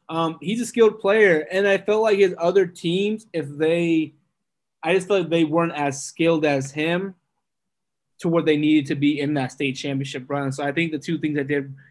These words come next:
if I can remember back and go back on episodes, was they needed offense,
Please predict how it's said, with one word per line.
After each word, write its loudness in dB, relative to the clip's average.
if -2
I 4
can -2
remember 0
back -2
and -4
go 0
back -2
on -4
episodes, -6
was 0
they 0
needed 4
offense, 0